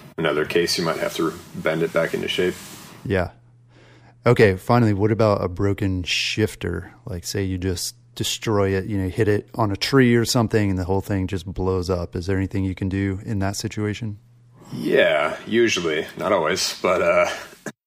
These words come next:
Speaker 1: I mean, there's a few tricks. I guess one thing you can do is just forget about the shifter and the cable and turn the limit screws in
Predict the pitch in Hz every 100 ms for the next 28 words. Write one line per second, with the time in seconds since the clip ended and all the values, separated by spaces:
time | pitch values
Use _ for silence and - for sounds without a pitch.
0 | _ 95 104 107 110 110 107 87 82 82
1 | 80 - - 82 95 85 - - - -
2 | - - _ - 107 123 120 113 95 87
3 | 85 85 82 78 - 78 - - - -
4 | 85 90 85 80 80 - - 87 - 90
5 | 87 82 104 120 123 117 110 90 82 78
6 | 80 - 90 90 87 80 76 73 73 73
7 | 80 85 - - 85 82 85 85 82 82